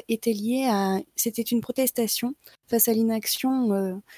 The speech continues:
de la municipalité, euh, de la métropole européenne de Lille face à l'urgence climatique. Donc, c'était ce onze octobre.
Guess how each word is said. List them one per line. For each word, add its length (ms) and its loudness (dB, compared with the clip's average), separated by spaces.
de 100 6
la 80 4
municipalité, 1040 0
euh, 280 -2
de 120 -2
la 100 0
métropole 560 -4
européenne 480 -4
de 80 0
Lille 300 -2
face 180 -8
à 60 -4
l'urgence 420 -6
climatique. 640 -4
Donc, 80 0
c'était 260 -2
ce 160 0
onze 220 2
octobre. 500 -2